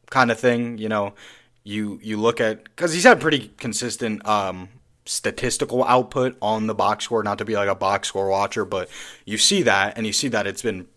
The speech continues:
the same thing basically over his career with, like, a slight jump when he first got to Brooklyn, just like Mikal, who was averaging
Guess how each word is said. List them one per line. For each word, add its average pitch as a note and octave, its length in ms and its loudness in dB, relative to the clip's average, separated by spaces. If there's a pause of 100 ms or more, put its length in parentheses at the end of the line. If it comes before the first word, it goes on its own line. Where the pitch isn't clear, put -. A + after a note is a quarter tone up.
(360)
the B2 100 -2
same G2+ 360 2
thing F#2+ 240 -6
basically F#2+ 460 -6
over F#2 340 -4
his F#2 200 -4
career F#2 300 -6
with, F#2 120 -8
like, F#2 120 -8
a F#2+ 100 -2
slight C3 420 0
jump A2 400 -2 (200)
when G#2 120 -8
he F#2+ 60 -10
first A2+ 340 0
got F#2+ 180 6
to F#2 60 -8
Brooklyn, G#2 460 -4 (220)
just D#3+ 180 4
like C3 120 4
Mikal, A2 380 4
who G2+ 100 -6
was G2+ 120 -4
averaging G#2 360 2